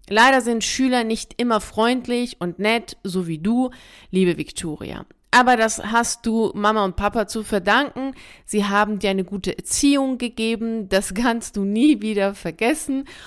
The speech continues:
Und viele junge Leute werden heute nicht mehr erzogen. Sie kriegen Computer und Klamotten und damit hat es sich. Sei deinen Eltern ewig dankbar, auch wenn es manchmal Streit vielleicht gibt.“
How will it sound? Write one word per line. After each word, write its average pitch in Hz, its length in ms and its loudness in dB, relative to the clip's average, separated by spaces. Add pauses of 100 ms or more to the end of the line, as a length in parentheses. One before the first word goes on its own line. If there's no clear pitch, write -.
(120)
Und - 340 -4
viele 302 380 6
junge 233 320 2
Leute 220 640 2
werden 240 340 4
heute 226 380 0
nicht 226 420 -2
mehr 202 320 -4
erzogen. 160 680 -6
Sie 202 180 -6
kriegen 285 380 2
Computer 247 680 2
und 196 140 -6
Klamotten 247 560 0
und 185 240 -4
damit 196 400 0
hat - 340 -4
es - 220 -10
sich. - 340 -20
Sei 277 240 6
deinen 226 240 0
Eltern 220 480 0
ewig 190 440 -4
dankbar, 285 580 0 (360)
auch 302 240 4
wenn 247 140 4
es 208 140 0
manchmal 233 580 0
Streit - 500 -4
vielleicht - 560 -10
gibt.“ - 360 -20